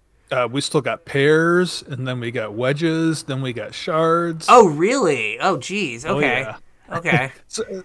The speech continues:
Speaker 1: those will be, those will be, uh, more condensed, I think, 'cause, um, like, a pair of colors, I think, has a little bit stronger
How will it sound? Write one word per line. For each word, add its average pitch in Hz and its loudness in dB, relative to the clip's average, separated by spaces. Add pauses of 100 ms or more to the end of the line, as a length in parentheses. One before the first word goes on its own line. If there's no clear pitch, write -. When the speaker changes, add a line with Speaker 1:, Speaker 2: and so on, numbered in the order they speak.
Speaker 1:
those 170 4
will 175 6
be, 147 -2
those 165 4
will 143 2
be, 120 -6
uh, 113 -6 (560)
more 143 2
condensed, 135 -2
I 113 -4
think, 123 -12
'cause, - -10 (460)
um, 110 -12
like, 139 -4 (140)
a 139 0
pair 139 0
of 123 -6
colors, 123 -4
I 131 -4
think, 127 -8
has 127 -8
a 123 -10
little 127 -6
bit 123 -4 (540)
stronger 123 -4